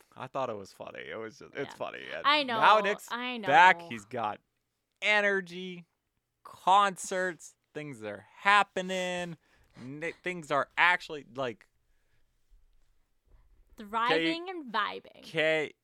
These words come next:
Speaker 1: Kate, y'all heard it here first. There's potential for things for Nick coming up. So.
Speaker 2: Ooh. I mean, I saw you
Speaker 1: W-
Speaker 2: filming a few things, so does it have anything to do with that?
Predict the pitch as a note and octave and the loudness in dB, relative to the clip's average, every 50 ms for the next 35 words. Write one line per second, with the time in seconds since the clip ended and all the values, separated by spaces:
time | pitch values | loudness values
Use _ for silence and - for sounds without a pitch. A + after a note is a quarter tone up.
0 | _ _ _ _ - B2+ B2+ C#3 C#3+ C#3+ - - A2+ A#2 A#2 C3+ C#3+ C#3 C#3 D3 | _ _ _ _ -8 -6 -4 -4 -4 -4 -6 -6 -4 -2 0 0 0 0 -2 -4
1 | D3 D3+ C#3+ C3 B2+ D3+ D3 A#2 - _ - D#3 C#3+ B2 A2+ G#2 - - _ _ | -4 -4 -6 -8 -8 -8 -8 -8 -8 _ -2 0 0 0 0 -4 -8 -14 _ _
2 | _ _ _ _ _ _ _ _ - B2+ C3 - - - - - A3 B3 G#3+ - | _ _ _ _ _ _ _ _ -10 -10 -10 -10 -12 -4 2 4 4 4 4 2
3 | G3+ D#3+ - D3+ - _ - D#3 C3 A2+ G2+ - - G2+ G2+ G2+ - - - _ | -2 -2 -2 -4 -6 _ -4 -4 -4 -6 -10 -14 -14 -14 -12 -12 -12 -14 -16 _
4 | _ _ - - - - - - - _ _ _ _ - - - F#2+ F#2 - _ | _ _ -20 -20 -20 -20 -20 -20 -20 _ _ _ _ -20 -20 -18 -18 -20 -20 _
5 | _ _ - A3+ A#3 B3 C4 A#3+ F#3+ E3 - - F#3+ _ _ _ - - A3+ A#3 | _ _ -20 -20 -18 -18 -16 -18 -18 -18 -18 -20 -20 _ _ _ -16 -12 -12 -10
6 | A3+ A3 G#3+ G3+ - A3 G#3+ - B3 A#3 G#3+ G#3+ A3 - G#3+ G#3 G#3+ G#3 G#3+ G#3 | -10 -12 -14 -14 -14 -14 -12 -10 -10 -10 -8 -8 -10 -10 -10 -10 -10 -12 -14 -16
7 | G3+ F#3+ - F#3+ F#3 F3+ - G3 F#3 F3+ F3+ F3+ F3 - - F#3+ F#3 F3+ F3+ F#3+ | -16 -16 -16 -18 -18 -16 -16 -16 -16 -16 -16 -20 -20 -18 -16 -14 -14 -14 -16 -16
8 | F#3 G3 G3+ G3 F#3+ G3 G3 G3 G3 F#3+ F#3+ F#3+ F#3+ F#3+ F#3+ - - F#3+ G3 G#3 | -14 -12 -10 -10 -10 -10 -10 -12 -12 -14 -14 -14 -14 -14 -14 -10 -6 -4 -4 -4
9 | G#3+ | -4